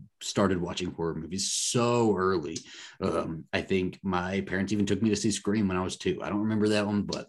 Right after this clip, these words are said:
yeah, they took me to see Scream when I was two. And so in my memory, all of the, like, horror classics like Jason, Michael, uh, Ghostface, Chucky, all of those are, like, in my earliest horror memories. I don't know which ones I saw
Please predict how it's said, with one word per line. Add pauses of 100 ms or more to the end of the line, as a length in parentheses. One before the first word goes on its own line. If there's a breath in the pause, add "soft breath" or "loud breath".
(140)
yeah, (140)
they
took
me
to
see
Scream
when
I
was
two. (440 loud breath)
And
so (320)
in
my
memory, (300 soft breath)
all
of
the,
like,
horror
classics
like
Jason,
Michael, (180)
uh,
Ghostface,
Chucky, (320 loud breath)
all
of
those
are,
like,
in
my
earliest
horror
memories.
I
don't
know
which
ones
I
saw